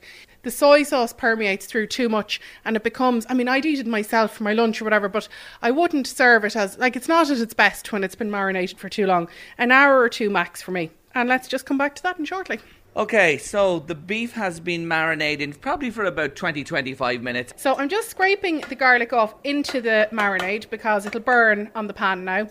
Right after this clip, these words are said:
Speaker 1: But I want to use the garlic in the marinade 'cause I'm gonna bubble it up a little bit later on when I've cooked the, the steak.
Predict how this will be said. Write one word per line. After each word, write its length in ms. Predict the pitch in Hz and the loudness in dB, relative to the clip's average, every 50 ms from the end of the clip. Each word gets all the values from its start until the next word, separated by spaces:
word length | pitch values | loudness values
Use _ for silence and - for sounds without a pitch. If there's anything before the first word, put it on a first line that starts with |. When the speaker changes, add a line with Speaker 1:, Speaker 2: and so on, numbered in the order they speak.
| - - - | -10 -4 0
Speaker 1:
But 100 | 240 233 | 2 4
I 100 | 226 226 | 4 4
want 180 | 233 240 240 | 2 0 -2
to 80 | - 240 | -4 -6
use 380 | 233 247 247 240 233 214 208 | -4 -2 -2 -2 -4 -6 -8
the 80 | - 214 | -10 -4
garlic 360 | 208 202 190 190 185 185 - | -2 -2 0 0 -2 -4 -8
in 80 | 208 196 | -8 -8
the 60 | 190 | -6
marinade 320 | 190 185 185 185 185 180 180 | -6 -6 -4 -4 -6 -6 -8
'cause 140 | 208 190 202 | -8 -8 -8
I'm 100 | 190 196 | -6 -6
gonna 140 | 208 214 | -6 -6
bubble 320 | 208 - 226 208 196 185 185 | -6 -4 -6 -4 -4 -6 -6
it 80 | 185 | -8
up 120 | 190 175 - | -8 -8 -8
a 40 | 196 | -8
little 240 | - 190 - 214 | -10 -10 -10 -10
bit 100 | 190 185 | -12 -10
later 300 | 196 190 185 180 175 185 | -6 -6 -6 -4 -4 -4
on 200 | 180 175 170 180 | -4 -4 -4 -6
when 140 | 185 190 180 | -8 -8 -6
I've 220 | 170 170 165 - - | -6 -8 -8 -10 -10
cooked 300 | - 196 180 - - - | -10 -10 -10 -12 -10 -8
the, 220 | 190 180 175 - - _ | -6 -6 -6 -8 -10 _
the 60 | 185 | -18
steak. 380 | - - 196 185 175 170 - | -12 -6 -4 -4 -4 -6 -8